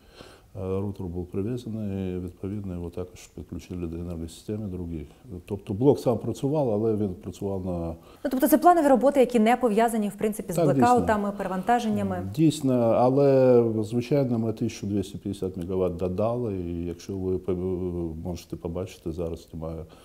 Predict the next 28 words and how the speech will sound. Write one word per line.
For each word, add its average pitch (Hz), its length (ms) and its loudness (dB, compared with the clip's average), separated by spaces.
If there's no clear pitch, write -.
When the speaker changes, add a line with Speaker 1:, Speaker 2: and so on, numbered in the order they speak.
Speaker 1:
відключень 92 640 -8
з - 200 -20
моменту, 92 380 -6
коли 85 280 -8
ми 80 140 -12
цей 78 80 -10
блок 80 380 -10
Speaker 2:
Тобто 196 180 -4
Speaker 1:
підключили 254 380 6
Speaker 2:
це 196 60 6
Speaker 1:
до 185 60 2
Speaker 2:
дякуючи 240 400 6
Speaker 1:
енергосистеми. 175 220 0
Speaker 2:
цим 175 180 -6
дв-, 180 140 -4
плюс 254 420 8
двом 196 360 6
Speaker 1:
Так, 165 100 0
Speaker 2:
блокам? 131 320 2
Speaker 1:
так, - 140 -8
звичайно. 82 440 -8
Ну, 156 220 2
також 160 460 2
є 135 600 8
і, 117 280 4
е, 104 400 2
справедливості 101 640 0
раді 98 380 2